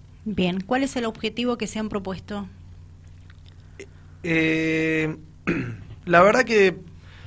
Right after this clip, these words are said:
Speaker 2: con los chicos no he hablado nada, porque con Maxi nos vemos poco, creo que nos hemos visto dos veces desde el año pasado hasta ahora, que he, he ido yo y he pasado a visitarlo por Vistaflores.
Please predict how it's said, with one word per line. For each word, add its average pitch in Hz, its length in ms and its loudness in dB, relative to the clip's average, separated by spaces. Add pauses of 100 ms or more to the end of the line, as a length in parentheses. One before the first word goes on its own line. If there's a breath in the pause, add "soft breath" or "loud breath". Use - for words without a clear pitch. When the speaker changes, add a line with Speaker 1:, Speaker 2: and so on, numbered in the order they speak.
(140 loud breath)
Speaker 2:
con 170 140 4
los 160 100 6
chicos 220 280 4
no 180 120 6
he 175 60 8
hablado 175 260 8
nada, 233 300 6
porque 135 280 -2
con 135 140 -2
Maxi 143 600 2
nos 127 180 -4
vemos 139 580 0 (280)
poco, 196 480 4
creo 151 180 -2
que 147 60 0
nos 143 100 0
hemos 143 160 0
visto 143 240 -2
dos 156 160 6
veces 170 300 2
desde 143 100 2
el 135 80 0
año 151 180 0
pasado 143 280 0
hasta - 120 -4
ahora, 165 300 2
que - 140 2
he, 123 480 -2
he 139 40 2
ido 131 200 0
yo 143 180 2
y 151 60 2
he 135 40 0
pasado 127 280 -2
a - 20 2
visitarlo 127 380 -2
por 123 100 -4
Vistaflores. 147 480 0